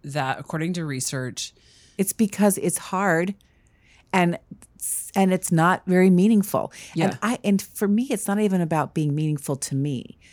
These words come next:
Speaker 2: because I do a lot of work for clients where I take on their meaning, right? Like,
Speaker 1: Sure.
Speaker 2: I'm responsible for executing in the world their meaning.
Speaker 1: Sure.
Speaker 2: And this is a time when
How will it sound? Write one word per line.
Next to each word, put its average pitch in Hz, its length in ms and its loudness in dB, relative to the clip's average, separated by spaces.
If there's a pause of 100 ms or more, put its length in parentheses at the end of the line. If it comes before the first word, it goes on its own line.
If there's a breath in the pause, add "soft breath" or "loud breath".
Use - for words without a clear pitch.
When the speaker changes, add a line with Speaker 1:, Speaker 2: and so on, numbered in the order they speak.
(160 soft breath)
Speaker 2:
because 180 300 -2
I 196 100 0
do 220 160 0
a - 20 0
lot 160 300 0
of 160 60 0
work 135 180 -4
for - 160 -14
clients 180 720 -6 (280 loud breath)
where 160 160 0
I 175 140 2
take 175 340 -2
on 143 200 0
their 139 200 -2
meaning, 92 460 -8 (300)
right? 156 340 2
Like, 147 120 0
Speaker 1:
Sure. 131 160 -4
Speaker 2:
I'm 175 200 2
responsible 156 640 0
for - 340 -6
executing 156 600 -4
in 143 80 0
the 139 80 -2
world 127 340 -6
their 165 240 -2
meaning. 76 340 -4
Speaker 1:
Sure. 123 300 -6 (340 loud breath)
Speaker 2:
And 175 140 2
this 233 160 2
is 185 120 0
a 170 60 0
time 160 320 -2
when 147 100 -2